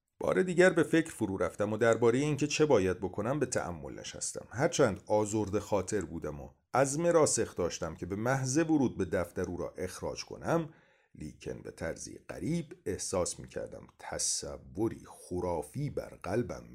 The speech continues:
می‌کوبد و نهیم می‌کند از آنچه قصد انجامش را داشتم و حکم بر خباستم می‌دهد.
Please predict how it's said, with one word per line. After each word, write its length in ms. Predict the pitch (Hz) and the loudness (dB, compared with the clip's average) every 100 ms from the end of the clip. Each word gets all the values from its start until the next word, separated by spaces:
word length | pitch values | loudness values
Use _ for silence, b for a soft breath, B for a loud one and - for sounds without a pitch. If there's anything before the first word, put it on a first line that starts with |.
| 76 | -8
می‌کوبد 640 | 127 170 - 165 139 120 | -6 -6 -6 4 4 6
و 380 | 117 113 110 107 b b b b | 4 4 2 -2 b b b b
نهیم 680 | 87 101 135 147 87 85 73 | -6 -2 2 2 0 -4 -6
می‌کند 580 | 67 69 - 71 76 87 | -8 -14 -10 -8 -6 -4
از 140 | 92 | -2
آنچه 360 | - 143 151 131 | 0 0 0 -2
قصد 380 | 123 107 - 98 | 0 0 0 -4
انجامش 600 | 67 65 - 52 - - | -6 -10 -12 -14 -14 -14
را 100 | 50 | -12
داشتم 400 | 50 - - 67 | -14 -10 -10 -12
و 60 | 71 - | -12 0
حکم 320 | 160 - 190 | 0 2 4
بر 200 | 180 165 b b b _ | 4 4 b b b _
خباستم 1040 | - - 95 85 - - 143 165 95 - - | -10 -4 -2 -2 -6 0 2 2 0 -4 -14
می‌دهد. 440 | 64 - - - | -14 -14 -14 -18